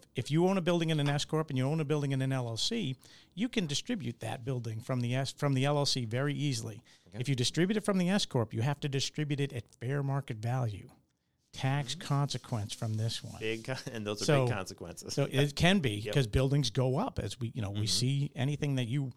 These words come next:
Speaker 1: maybe picked up in two thousand eight is now worth probably
Speaker 2: <laughs>
Speaker 1: twice what it
Speaker 2: Twice
Speaker 1: was
Speaker 2: as
Speaker 1: back
Speaker 2: well.
Speaker 1: then.
Speaker 2: Yep.
Speaker 1: So if you have,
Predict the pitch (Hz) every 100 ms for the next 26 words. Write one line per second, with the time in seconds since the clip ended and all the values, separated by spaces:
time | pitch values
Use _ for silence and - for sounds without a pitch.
0 | _ _ _ _ - 123 135 117 139 -
1 | 147 127 123 143 147 143 143 165 190 165
2 | 175 - 117 120 113 117 120 127 127 -
3 | 127 123 123 156 156 131 120 101 110 98
4 | 110 104 120 - - 107 - - - 185
5 | 117 - _ _ _ _ _ _ 151 151
6 | 156 147 139 147 143 123